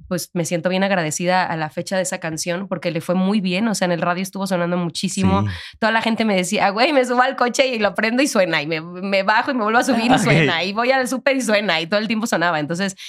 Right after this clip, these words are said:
Speaker 1: eso, la verdad es que, que sentí muy bonito que la gente le haya dado ese recibimiento porque la pedían mucho en,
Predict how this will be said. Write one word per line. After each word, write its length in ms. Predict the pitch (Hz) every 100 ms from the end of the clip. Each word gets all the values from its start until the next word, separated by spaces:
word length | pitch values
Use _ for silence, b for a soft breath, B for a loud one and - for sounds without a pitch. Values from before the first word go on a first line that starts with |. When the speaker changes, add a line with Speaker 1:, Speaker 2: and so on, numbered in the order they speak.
| B B B
Speaker 1:
eso, 440 | 233 269 254 196
la 100 | 185
verdad 260 | 180 180 185
es 120 | 196
que, 480 | 208 185 160 147 -
que 100 | 170
sentí 300 | 165 175 208
muy 160 | 214 240
bonito 380 | 190 180 202
que 100 | 202
la 100 | 170
gente 220 | 156 165 180
le 100 | 180
haya 120 | 180
dado 160 | 180
ese 140 | 180 175
recibimiento 500 | 165 160 156 165 175
porque 200 | 170 160
la 120 | 151
pedían 500 | 156 160 170 170 247 -
mucho 340 | 165 156 180
en, 300 | 165 127 -